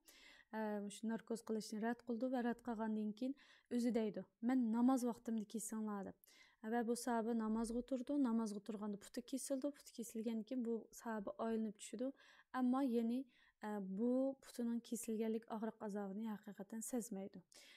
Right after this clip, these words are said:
Shunga o'xshash voqealar nihoyat, nihoyat nurg'un ham. Islom tarixida bo'lsin, sahobalar hayotida bo'lsin, o'zininki butun diqqatini qattiq qattiq zikrga yoki bo'lmasa namozga qattiq bägäligi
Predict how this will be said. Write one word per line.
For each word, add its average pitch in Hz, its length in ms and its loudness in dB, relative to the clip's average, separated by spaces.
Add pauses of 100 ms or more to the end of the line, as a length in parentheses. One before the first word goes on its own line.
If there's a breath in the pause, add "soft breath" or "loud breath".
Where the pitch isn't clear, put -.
(160 loud breath)
Shunga 339 280 2
o'xshash 302 380 4
voqealar 247 540 4
nihoyat, 240 460 2
nihoyat 247 400 2
nurg'un 233 400 4
ham. 175 160 -6
Islom 226 300 -2
tarixida 220 480 -2
bo'lsin, 208 280 -4
sahobalar 220 420 -2
hayotida 214 460 -2
bo'lsin, 202 360 -6
o'zininki 240 600 2
butun 339 320 2 (160)
diqqatini 226 640 0
qattiq - 280 -8 (220)
qattiq 247 280 -4
zikrga 220 460 2 (100)
yoki 214 180 -6
bo'lmasa 214 320 -6
namozga 233 420 4 (120)
qattiq - 240 -14 (100)
bägäligi 226 460 0